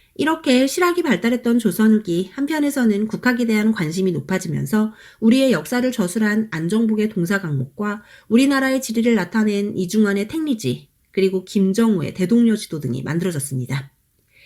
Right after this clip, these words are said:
그리고 십칠 세기 우리나라의 서양 학문으로 소개된 천주교가 십팔 세기 후반 신앙으로 수용되는데요.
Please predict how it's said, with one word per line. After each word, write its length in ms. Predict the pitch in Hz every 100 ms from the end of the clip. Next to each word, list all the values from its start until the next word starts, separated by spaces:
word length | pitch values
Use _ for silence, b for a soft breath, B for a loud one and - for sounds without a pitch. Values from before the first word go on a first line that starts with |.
| B B -
그리고 320 | 262 254 262
십칠 320 | 302 - 415
세기 420 | 403 359 269 269 226
우리나라의 520 | 220 240 240 226 233
서양 320 | 339 349 339
학문으로 360 | 339 320 302 277
소개된 440 | 339 330 277 269
천주교가 720 | 339 339 - 269 220 190 196 -
십팔 260 | - 339 330
세기 240 | 294 277
후반 320 | 262 165 160
신앙으로 500 | 175 330 330 233 -
수용되는데요. 840 | - 294 285 220 151 147 214 226